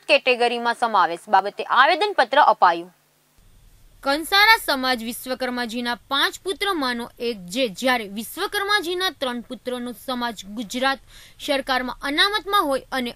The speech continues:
અન્ય સમાજની દ્રષ્ટિએ કંસારા સમાજ ઝીરો પોઇન્ટ બાર ટકા જેટલો હોય, પૂરા ગુજરાત કંસારા સમાજના લગભગ સાઠ હજાર લોકો જ વસવાટ કરે છે. આર્થિક, સામાજિક, શૈક્ષણિક રીતે પછાત હોય, ધંધો પણ વાસણ ઘડતરનો હોય, ત્યારે આજરોજ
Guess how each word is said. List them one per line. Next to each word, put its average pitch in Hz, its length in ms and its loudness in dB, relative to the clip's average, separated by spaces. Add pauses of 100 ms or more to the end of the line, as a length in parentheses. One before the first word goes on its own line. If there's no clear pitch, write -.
(120)
અન્ય 247 260 -6
સમાજની 247 560 -4
દ્રષ્ટિએ 240 580 -8
કંસારા 370 680 -2
સમાજ 247 380 -6
ઝીરો 233 240 -6
પોઇન્ટ 226 260 -12
બાર 254 300 4
ટકા 403 320 0
જેટલો 240 300 -4
હોય, 220 220 -8 (200)
પૂરા 240 240 -4
ગુજરાત 226 420 -6 (100)
કંસારા 233 440 -6
સમાજના 226 540 -6
લગભગ 220 360 -6 (400)
સાઠ 311 320 2
હજાર 403 320 0
લોકો 240 300 -2
જ 233 80 -8
વસવાટ 311 460 -2
કરે 226 180 -6
છે. 233 240 -12
આર્થિક, 220 460 -2
સામાજિક, 226 520 -6
શૈક્ષણિક 339 600 -6
રીતે 233 240 -8
પછાત 349 460 -4
હોય, 202 120 -8
ધંધો 226 460 -2
પણ 359 240 -4 (360)
વાસણ 277 480 0
ઘડતરનો 247 500 -4
હોય, 220 160 -10
ત્યારે 262 360 -2 (320)
આજરોજ 254 440 2